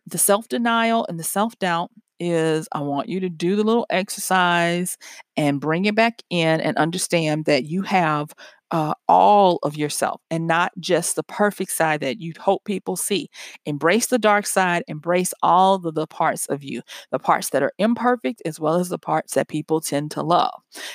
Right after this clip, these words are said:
And then understand that we, from fake, you are not fake because you're not just putting a veneer on. You are willing to show people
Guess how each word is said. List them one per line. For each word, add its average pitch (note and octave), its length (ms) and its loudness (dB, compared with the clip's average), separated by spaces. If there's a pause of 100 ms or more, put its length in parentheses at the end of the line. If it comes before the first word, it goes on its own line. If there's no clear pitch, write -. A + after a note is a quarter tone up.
(100)
And C4 160 6
then G#3+ 520 4
understand C#4+ 640 0
that F#3 260 2 (400)
we, B3+ 300 2
from F3+ 400 0
fake, - 560 0
you C4+ 160 2
are C#4+ 100 2
not C#4+ 260 -2
fake - 480 -2
because A3 380 0
you're A3+ 120 0
not B3 300 0
just A#3+ 220 -4
putting A#3 320 0
a F#3 80 0
veneer F#3 540 0
on. D3 300 -2 (300)
You A3 300 6
are A3 380 4 (160)
willing A#3+ 420 6
to G3+ 120 4
show G3 280 4
people E3 680 2